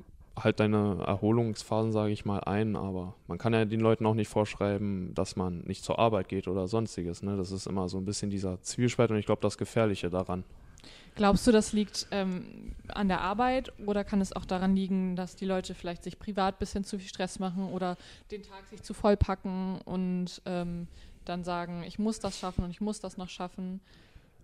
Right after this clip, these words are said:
Speaker 1: Ich, ich glaub, die Arbeit kann ein großer Faktor dabei sein, aber es kann auch natürlich private Gründe haben, Todesfälle et cetera, wo man einfach in einem Loch ist, wo man selber nicht mehr rauskommt.
Speaker 2: Brian, wie groß ist für dich,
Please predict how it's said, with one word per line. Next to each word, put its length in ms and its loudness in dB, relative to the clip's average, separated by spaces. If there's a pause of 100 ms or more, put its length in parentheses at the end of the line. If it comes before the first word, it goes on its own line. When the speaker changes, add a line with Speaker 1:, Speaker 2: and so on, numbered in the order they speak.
(180)
Speaker 1:
Ich, 360 -10 (1080)
ich 120 -12
glaub, 220 0
die 120 0
Arbeit 280 4
kann 180 2
ein 60 2
großer 340 2
Faktor 600 2
dabei 400 2
sein, 500 0
aber 320 0
es 160 -2
kann 160 0
auch 160 0
natürlich 320 -2
private 400 0
Gründe 340 0
haben, 800 -4
Todesfälle 680 -2
et 120 -6
cetera, 560 0 (440)
wo 80 -2
man 160 2
einfach 260 -2
in 80 0
einem 180 0
Loch 280 0
ist, 280 -2
wo 60 0
man 180 2
selber 260 4
nicht 180 -4
mehr 120 0
rauskommt. 720 -2 (920)
Speaker 2:
Brian, 260 6
wie 80 4
groß 320 2
ist 180 -2
für 160 -4
dich, 440 -8